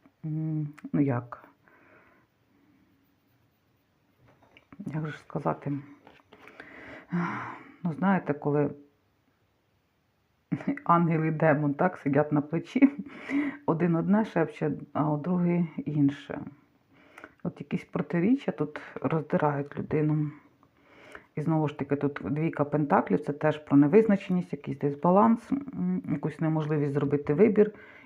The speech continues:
І тут у нас двійка, тут дійсно людина дуже <clears throat> в якійсь такій позиції зараз невизначені. Щось тут в нього, в його житті,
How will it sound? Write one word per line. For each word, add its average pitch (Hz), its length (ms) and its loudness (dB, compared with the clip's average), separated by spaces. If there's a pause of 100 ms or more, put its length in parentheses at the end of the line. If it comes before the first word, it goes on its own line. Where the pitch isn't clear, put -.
І - 80 -8
тут 220 240 0
у 226 40 6
нас 220 200 6
двійка, 170 420 2
тут 143 200 -4
дійсно 196 340 0
людина 170 340 4
дуже 180 520 2 (260)
<clears throat> - 540 4 (1120)
в 180 40 2
якійсь 190 240 2
такій - 220 -4
позиції 196 480 2
зараз 180 280 4
невизначені. 165 720 2
Щось - 280 0
тут 214 200 2
в - 20 4
нього, 180 200 2
в - 60 -2
його 175 220 4
житті, 170 420 2